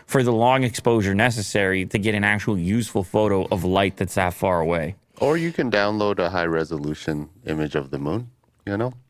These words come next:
Speaker 1: I know. That's, well, that's what other people are saying. They're like, "Well,
Speaker 2: There's that
Speaker 1: wha-,
Speaker 2: too.
Speaker 1: the moon is always the moon. What are you really trying to prove here?"
Speaker 2: But it's the principle.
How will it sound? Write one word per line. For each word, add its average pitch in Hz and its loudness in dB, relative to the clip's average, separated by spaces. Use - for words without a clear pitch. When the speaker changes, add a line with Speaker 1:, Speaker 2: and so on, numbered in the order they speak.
Speaker 1:
I 123 6
know. 156 6
That's, 147 6
well, 165 4
that's 190 6
what 214 6
other 277 6
people 170 4
are 139 6
saying. 127 4
They're 131 6
like, 131 4
"Well, 123 2
Speaker 2:
There's - -2
that 113 2
Speaker 1:
wha-, 123 -2
Speaker 2:
too. 120 -2
Speaker 1:
the 120 0
moon 135 2
is 127 2
always 123 4
the 110 2
moon. 131 2
What 110 4
are 120 2
you 127 2
really 120 2
trying 117 0
to 113 2
prove 170 2
here?" 90 0
Speaker 2:
But 92 0
it's - -4
the - -2
principle. - -4